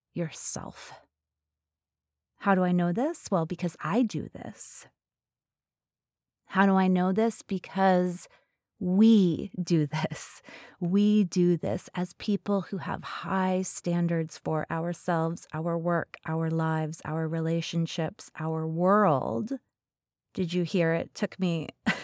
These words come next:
it was a lot to fit all of those pieces into one breath.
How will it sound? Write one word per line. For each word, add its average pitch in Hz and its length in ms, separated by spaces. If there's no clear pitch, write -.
it - 140
was 247 220
a 220 40
lot 180 560
to 220 100
fit - 380
all 185 260
of 180 180
those 175 720
pieces 214 440
into 175 280
one 175 320
breath. - 720